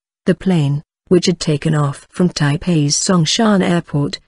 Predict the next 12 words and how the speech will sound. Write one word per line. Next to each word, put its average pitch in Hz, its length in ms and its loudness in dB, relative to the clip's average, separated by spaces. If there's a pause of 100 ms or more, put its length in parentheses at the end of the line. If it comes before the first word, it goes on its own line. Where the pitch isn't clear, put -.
(160)
was 175 140 0
carrying 165 500 0
fifty-eight 185 720 0
passengers 165 580 0
and 175 180 0
crew 190 340 4
when 185 160 4
it 214 140 0
lurched 185 460 0
to 190 100 0
one 165 260 2
side, 143 520 -2